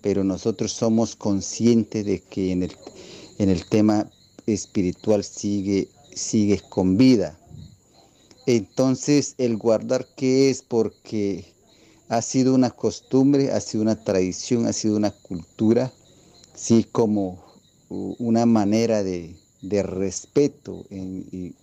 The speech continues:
y una, en una creencia propia de nosotros,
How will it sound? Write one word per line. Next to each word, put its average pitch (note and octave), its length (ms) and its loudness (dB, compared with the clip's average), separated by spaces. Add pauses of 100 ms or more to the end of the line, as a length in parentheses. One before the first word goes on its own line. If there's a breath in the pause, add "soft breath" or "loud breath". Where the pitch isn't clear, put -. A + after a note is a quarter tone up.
y A2 180 0
una, B2+ 520 2 (400 loud breath)
en G#2 160 2
una A#2+ 220 4
creencia A#2 960 0 (120)
propia B2 680 -2
de F2 180 -16
nosotros, G2 800 -8